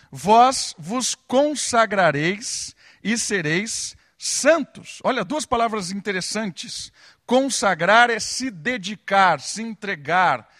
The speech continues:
a colocar-se plenamente nas mãos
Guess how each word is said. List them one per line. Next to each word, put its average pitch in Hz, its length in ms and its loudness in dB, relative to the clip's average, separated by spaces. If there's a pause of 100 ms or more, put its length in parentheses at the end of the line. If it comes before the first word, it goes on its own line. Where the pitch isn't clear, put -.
(240)
a 156 640 0
colocar-se 226 680 0
plenamente 233 920 -4
nas 196 240 -4
mãos 196 560 -6